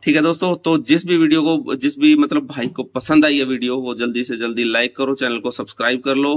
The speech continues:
और अच्छी अच्छी वीडियोज़ के लिए ज़्यादा से ज़्यादा शेयर करो ताकि दूसरे भी इसका फ़ायदा उठा पाएं। ठीक है दोस्तों, मिलते हैं नेक्स्ट वीडियो के अंदर, तब तक के लिए बाय, टेक केयर, जय हिंद, जय भारत। और हाँ,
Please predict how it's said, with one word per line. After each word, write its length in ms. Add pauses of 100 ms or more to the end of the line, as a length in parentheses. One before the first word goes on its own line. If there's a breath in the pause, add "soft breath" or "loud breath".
(120)
और 320
अच्छी 220
अच्छी 180
वीडियोज़ 420
के 100
लिए 280 (380 loud breath)
ज़्यादा 280
से 60
ज़्यादा 300
शेयर 340
करो 220
ताकि 420 (100)
दूसरे 320
भी 100
इसका 220
फ़ायदा 340
उठा 300
पाएं। 240 (580 soft breath)
ठीक 140
है 60
दोस्तों, 280
मिलते 380
हैं 100
नेक्स्ट 300
वीडियो 240
के 80
अंदर, 260
तब 220
तक 120
के 80
लिए 120
बाय, 360
टेक 320
केयर, 260
जय 240
हिंद, 300 (140)
जय 200
भारत। 380 (440 soft breath)
और 180
हाँ, 260